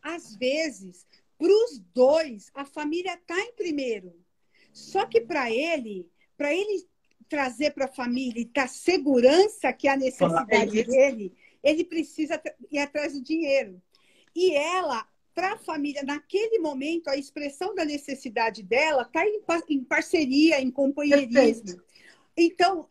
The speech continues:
Speaker 1: assim, às vezes eles estão no mesmo valor,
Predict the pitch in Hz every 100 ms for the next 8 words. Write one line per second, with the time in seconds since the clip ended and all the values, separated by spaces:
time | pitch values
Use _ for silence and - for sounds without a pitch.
0 | - - 285 285 - 240 - 285 285 262
1 | 392 415 302 339 359 - 415 440 440 359
2 | 381 508 539 554 415 370 311 277 254 220
3 | 185